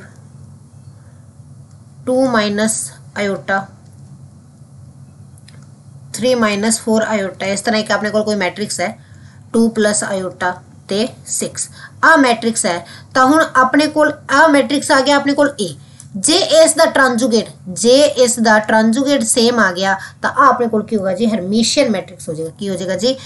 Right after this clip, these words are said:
ਹਰਮੀਸ਼ੀਅਨ ਮੈਟ੍ਰਿਕਸ ਹੋ ਜਾਏਗਾ। ਕਦੋਂ? ਜਦੋਂ ਇਸ ਦਾ ਟ੍ਰਾਂਜੂਗੇਟ ਸੇਮ ਆ ਜਾਊਗਾ। ਕੀ ਸੇਮ ਆ ਜਾਊਗਾ ਜੀ? ਟ੍ਰਾਂਜੂਗੇਟ। ਕਹਿਣ ਦਾ ਮਤਲਬ ਕਿ ਕੰਜੂਗੇਟ ਦਾ ਟਰਾਂਸਪੋਜ਼ ਸੇਮ ਆ ਗਿਆ ਤਾਂ ਉਹ ਕੀ ਹੋ ਜਾਏਗਾ ਜੀ? ਆਪਣੇ ਕੋਲ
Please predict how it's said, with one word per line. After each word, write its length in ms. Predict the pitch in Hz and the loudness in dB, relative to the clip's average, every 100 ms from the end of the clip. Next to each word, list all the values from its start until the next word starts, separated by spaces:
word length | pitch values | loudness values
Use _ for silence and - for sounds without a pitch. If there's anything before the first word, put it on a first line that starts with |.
| - - 233 | -20 -8 0
ਹਰਮੀਸ਼ੀਅਨ 560 | 226 233 277 233 320 285 | 4 6 4 4 2 2
ਮੈਟ੍ਰਿਕਸ 420 | 240 220 214 208 | 0 -2 -6 -6
ਹੋ 80 | 185 | -6
ਜਾਏਗਾ। 360 | 190 208 214 - - - | -2 0 0 -4 -16 0
ਕਦੋਂ? 380 | 240 254 302 294 - | 2 4 2 -2 -10
ਜਦੋਂ 200 | 220 233 | -2 0
ਇਸ 140 | 233 214 | 2 0
ਦਾ 120 | 214 | -4
ਟ੍ਰਾਂਜੂਗੇਟ 600 | 196 185 175 175 185 175 277 285 - | -4 -6 -6 -6 -6 -4 -4 -4 -12
ਸੇਮ 400 | - - 254 214 | -4 0 2 2
ਆ 80 | 165 | -2
ਜਾਊਗਾ। 340 | 151 160 151 - - - - | -6 -10 -12 -16 -20 -20 -6
ਕੀ 100 | 240 | -4
ਸੇਮ 240 | 240 214 | 0 0
ਆ 80 | 202 | -2
ਜਾਊਗਾ 220 | 196 202 | -2 -4
ਜੀ? 140 | 202 302 - - | -2 -4 -4 -2
ਟ੍ਰਾਂਜੂਗੇਟ। 400 | 196 185 180 175 | -2 0 -4 -4
ਕਹਿਣ 220 | 233 247 240 | -2 0 2
ਦਾ 120 | 220 | 0
ਮਤਲਬ 480 | 185 180 208 220 226 - - - | -2 -6 0 2 0 -6 -18 -8
ਕਿ 80 | 220 | -2
ਕੰਜੂਗੇਟ 720 | 240 240 247 285 226 220 208 | 2 2 2 0 2 0 -2
ਦਾ 340 | 175 185 185 - - - | -2 0 0 -2 -18 -2
ਟਰਾਂਸਪੋਜ਼ 580 | 220 220 220 - 220 214 | 2 2 0 -2 0 0
ਸੇਮ 320 | - 196 196 | 0 -2 -2
ਆ 120 | 175 | -4
ਗਿਆ 280 | 156 175 175 - - - | -2 -2 -2 -4 -14 -10
ਤਾਂ 80 | 185 | -10
ਉਹ 220 | - 226 190 | -4 -6 -6
ਕੀ 120 | 196 | -8
ਹੋ 60 | |
ਜਾਏਗਾ 220 | 170 175 170 | -6 -6 -4
ਜੀ? 240 | 214 285 - - - - - - - | -4 -4 -6 -20 -20 -20 -20 -18 -10
ਆਪਣੇ 240 | 180 180 | -10 -10
ਕੋਲ 240 | 175 202 | -8 -4